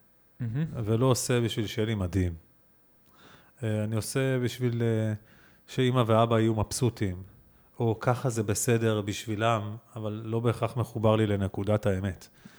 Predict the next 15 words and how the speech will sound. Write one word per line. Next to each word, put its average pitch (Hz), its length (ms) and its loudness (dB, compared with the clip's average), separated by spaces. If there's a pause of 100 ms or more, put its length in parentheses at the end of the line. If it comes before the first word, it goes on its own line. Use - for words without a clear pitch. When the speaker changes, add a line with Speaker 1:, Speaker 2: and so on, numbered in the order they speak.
(600)
Speaker 2:
אה, 120 40 -4 (640)
Speaker 1:
אני 113 120 -4
Speaker 2:
וזה 107 140 2
Speaker 1:
חושב 151 140 8
Speaker 2:
לא 170 80 8
Speaker 1:
ש- 160 40 2
Speaker 2:
מספיק. - 560 -2 (100)
Speaker 1:
אני 113 160 0
חושב, 170 460 4 (300)
כן, 135 220 2 (320)
שאנחנו 110 680 2
פוגשים, 160 520 0
אה, 143 240 2
אנשים 170 560 0 (880)
ברוב, 110 460 -2